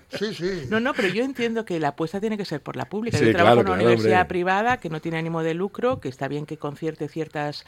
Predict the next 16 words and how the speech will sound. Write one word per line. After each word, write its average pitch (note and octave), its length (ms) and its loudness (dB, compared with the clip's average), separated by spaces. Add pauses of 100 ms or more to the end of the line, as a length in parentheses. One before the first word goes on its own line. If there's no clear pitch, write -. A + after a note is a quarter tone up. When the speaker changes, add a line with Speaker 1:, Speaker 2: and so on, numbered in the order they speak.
(200)
Speaker 2:
ayudas F#3 380 -4
porque C#3+ 180 -4
cumple D#3+ 280 -8
un D#3+ 80 -10
servicio E3 1160 -4
público E3+ 320 -6
y E3 60 -6
social E3 480 -6
en, D#3 180 -6 (380)
en, D3+ 240 -6
en E3 140 -4
Euskadi, F3 500 -2
pero C3 240 -4
entiendo C3+ 340 -4
que D#3+ 140 -2
la, A#2 480 -4